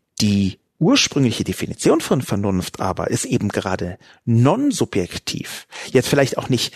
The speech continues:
objektiv in jeder Hinsicht, aber sie ist zumindest mit einer gewissen Entsubjektivierung versehen worden im Sinne der Aufklärung. Ich glaube, dass die S P D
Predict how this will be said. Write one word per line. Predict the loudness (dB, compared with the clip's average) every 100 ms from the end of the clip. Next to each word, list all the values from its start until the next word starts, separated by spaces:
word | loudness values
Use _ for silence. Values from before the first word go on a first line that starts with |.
| -8
objektiv | -4 0 0 0 -2 0
in | 0
jeder | 0 2
Hinsicht, | 4 2 2 -2 -2
aber | -4
sie | -2
ist | -2 0
zumindest | -2 2 4 4 0 -8 -14 -20 -20 -6
mit | 0 0 0
einer | 0 0
gewissen | 0 -2 0 0 0 2 4 4 2 0 _ _ _
Entsubjektivierung | 2 2 -2 -10 _ 0 0 0 -2 -2 -6 -6 -6 0 0 0 0 -2 -2
versehen | -6 -2 -2 0 0 2 2 0
worden | -2 -4 -4 -2 -6 -6 -10 -20 -20 -20 _
im | -2 0
Sinne | 0 -2 0
der | -2 -2
Aufklärung. | -6 -8 -8 -4 -2 -2 -4 -6 -6
Ich | -4 0
glaube, | 2 2
dass | 2 0
die | 0
S | -2
P | -4 -4
D | -2 -2